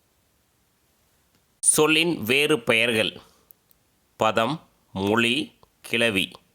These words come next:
சொல்லின் வேறு பெயர்கள் வந்து பதம், மொழி, கிளவி. ஒரு சொல், பல பொருள், அந்த டாப்பிக்கில் வந்து இது வந்து கவர் ஆகும்.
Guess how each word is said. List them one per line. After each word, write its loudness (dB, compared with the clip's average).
சொல்லின் 0
வேறு 0
பெயர்கள் 0
வந்து 0
பதம், -2
மொழி, 2
கிளவி. -2
ஒரு 4
சொல், 0
பல 2
பொருள், 2
அந்த -2
டாப்பிக்கில் 0
வந்து 2
இது 2
வந்து 0
கவர் 2
ஆகும். -2